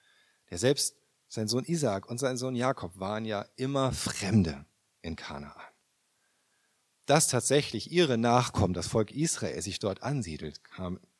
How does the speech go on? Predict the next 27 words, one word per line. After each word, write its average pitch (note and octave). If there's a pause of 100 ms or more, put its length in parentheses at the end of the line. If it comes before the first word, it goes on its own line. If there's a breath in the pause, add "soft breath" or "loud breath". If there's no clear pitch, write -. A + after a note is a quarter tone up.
(200)
erst -
viel C#3
später. - (2250)
Abraham C3+
kannte D3+
Jesus B2+
Christus -
nicht, G2
wie F2+
wir G2+
ihn E2
kennen B1+ (440)
können. C#2 (1080)
Abraham G2+
hatte G2+
das F2
Neue F2+
Testament A2+
nicht, B2
er -
hatte A#2+
noch A#2
nicht A#2+
mal A2
das G#2+
Alte C#3
Testament. -